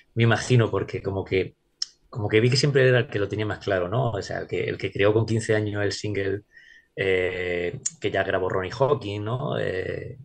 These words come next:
que lo, lo firmó Ronnie Hawkins, pero sale en el documental suyo y tal. Luego con Dylan, eh, Dylan se pone en contacto primero con él.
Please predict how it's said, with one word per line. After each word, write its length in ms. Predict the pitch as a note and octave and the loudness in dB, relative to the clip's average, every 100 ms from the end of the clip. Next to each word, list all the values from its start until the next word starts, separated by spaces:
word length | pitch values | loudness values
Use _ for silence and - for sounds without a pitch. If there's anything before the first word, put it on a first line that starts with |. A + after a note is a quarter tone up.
| _ | _
que 100 | G2 | -12
lo, 120 | F2 | -10
lo 100 | F2 | -12
firmó 260 | E2+ F#2 F#2+ | -12 -6 -2
Ronnie 200 | F#2+ F2 | -2 -2
Hawkins, 240 | - G2 F2 | -4 -4 -6
pero 140 | F#2 | -6
sale 200 | E2+ F#2+ F#2+ | -4 -4 -2
en 60 | |
el 40 | F2+ | -2
documental 500 | E2+ - F2 E2+ F2 | -4 -6 -6 -4 -2
suyo 260 | - G#2 | 0 0
y 40 | F2 | 2
tal. 180 | G#2+ A#2+ - - - - - - - | 0 -2 -12 -20 -20 -20 -20 -16 0
Luego 280 | G#2 A#2+ C3 | 8 8 10
con 180 | C3 B2+ | 8 8
Dylan, 460 | B2+ B2+ B2+ - _ - - _ _ | 8 8 6 4 _ -12 -12 _ _
eh, 360 | - - - - - | -4 -2 -4 -12 -6
Dylan 340 | A2 C3 B2 | 0 4 4
se 100 | A#2+ | 2
pone 140 | A2+ | 0
en 60 | A#2 | 0
contacto 360 | A2 G#2+ - G#2+ | 0 -2 -2 -4
primero 300 | G2+ F#2+ F#2 | -2 -2 -2
con 160 | F#2+ | 0
él. 260 | B2 A2 | 2 0